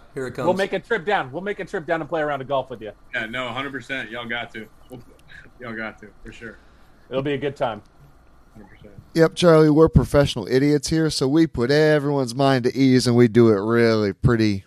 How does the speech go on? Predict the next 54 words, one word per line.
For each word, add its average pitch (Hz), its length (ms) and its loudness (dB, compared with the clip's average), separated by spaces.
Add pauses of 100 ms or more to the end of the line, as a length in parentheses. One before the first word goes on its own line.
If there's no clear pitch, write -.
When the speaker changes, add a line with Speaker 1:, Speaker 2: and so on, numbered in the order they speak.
(120)
Speaker 4:
pretty 151 160 6
well, 107 280 6
I 87 120 2
would 90 160 2
say. 87 340 -2
So, 95 320 -2 (360)
um, 110 580 4
you 123 140 -6
know, 120 140 2
wanna 123 280 0
thank 135 240 -2
you 123 60 -8
for 113 100 -12
coming 117 240 -6
on 120 220 -4
with 120 100 0
us. 113 100 -8
It 123 60 -6
was 107 140 -6
a 104 60 -4
blast 104 380 0
on 92 140 -2
here. 92 140 2
Talk 101 200 0
with 104 120 -4
you. 104 80 2
Uh, 98 100 0 (460)
as 92 300 2
soon 131 100 0
as 107 100 -2
you're 110 120 2
up 107 120 0
in 101 120 0
Lincoln, 101 400 0
get 95 140 4
everything 92 300 4
situated, 95 540 -2
we'll 110 100 0
get 98 180 -6
you - 60 -12
back 92 220 -2
on 92 180 -2
here 92 240 4
and, 87 160 4
uh, 85 320 6 (380)
spend 104 220 0
a 95 40 -6
little 98 100 -2
bit 87 160 -6
more 98 160 -4
time 98 260 -4
with 104 160 -6
you 104 80 0
and 92 160 -4